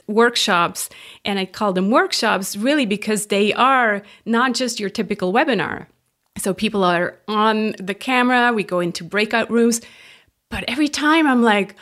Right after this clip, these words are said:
"Oh my God, this is actually hard," because people are not used to being human anymore. They're just used to show up,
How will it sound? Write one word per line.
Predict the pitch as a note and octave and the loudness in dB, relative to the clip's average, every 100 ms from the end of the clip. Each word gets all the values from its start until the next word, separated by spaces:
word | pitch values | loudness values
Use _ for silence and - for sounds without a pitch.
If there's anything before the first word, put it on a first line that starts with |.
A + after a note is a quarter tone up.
| - _ _ - | -20 _ _ -10
"Oh | C#4 | 0
my | D4+ | 0
God, | C#4+ C#4+ | 2 0
this | D4 B3 | 0 0
is | A#3 A3 | 0 0
actually | A3 - G3 | -2 0 2
hard," | F3+ A#3+ F#4 F#4 | 2 2 0 0
because | G#3+ A3 G#3+ G3+ | -2 -2 -4 -4
people | - G3+ G#3 | -2 -2 0
are | G3+ G3+ | 2 2
not | G3 G3 - | 2 0 -2
used | F3 G#3+ G4 A4 - | -2 0 0 -2 -4
to | G#3+ | -2
being | G3 F3 E3+ | 0 0 0
human | G#3 F3+ E3+ | 0 0 0
anymore. | E3 E3+ E3+ D#3+ - | 0 -2 -2 -4 -6
They're | E3+ G3+ G#3+ | -4 -2 0
just | B3+ B3 A#3 | -2 -4 -4
used | G#3 C4 D4+ D4+ | 0 2 2 0
to | - A#3 G#3+ - - - | 2 2 2 -4 -18 -8
show | - B3 B3 | -2 2 4
up, | C4+ A3+ A#3 | 4 4 0